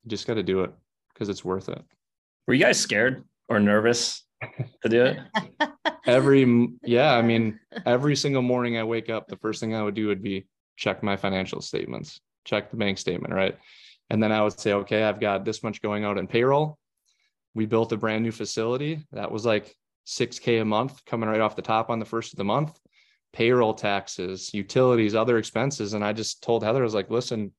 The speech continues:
Speaker 1: you know, we're okay right now, but six months from now, <laughs> something's gonna happen. So we either need to
Speaker 2: Yeah.
Speaker 1: get ahead of this right now and ask for help, or we're gonna be,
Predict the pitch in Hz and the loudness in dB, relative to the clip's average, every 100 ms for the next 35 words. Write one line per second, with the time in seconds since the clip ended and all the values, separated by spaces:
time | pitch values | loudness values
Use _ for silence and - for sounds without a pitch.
0 | _ 110 101 98 - _ _ _ - _ | _ -4 -2 -2 -6 _ _ _ -20 _
1 | _ - 131 151 151 147 135 120 131 147 | _ 0 4 4 4 6 6 4 4 2
2 | 117 113 107 _ 120 113 - 143 - 139 | 2 0 -4 _ -2 -2 -4 -10 -4 -4
3 | 147 127 117 107 104 107 _ - - - | -4 -4 -2 -2 -2 -6 _ -8 -6 -6
4 | - - - _ - 135 135 127 123 117 | -14 -20 -20 _ -2 -2 2 0 4 2
5 | 113 113 - 76 - _ _ - 110 117 | 2 0 -2 -8 -10 _ _ -4 0 2
6 | 127 127 123 120 104 110 113 123 117 117 | 2 2 0 0 0 0 2 0 -2 -4
7 | 107 110 98 123 127 107 107 - 95 110 | -2 -2 -2 -2 -2 -4 -6 -8 -4 0
8 | 151 160 _ _ _ - 107 113 117 113 | 0 -2 _ _ _ -10 -6 -2 -2 -2
9 | 110 104 107 | -2 -6 -10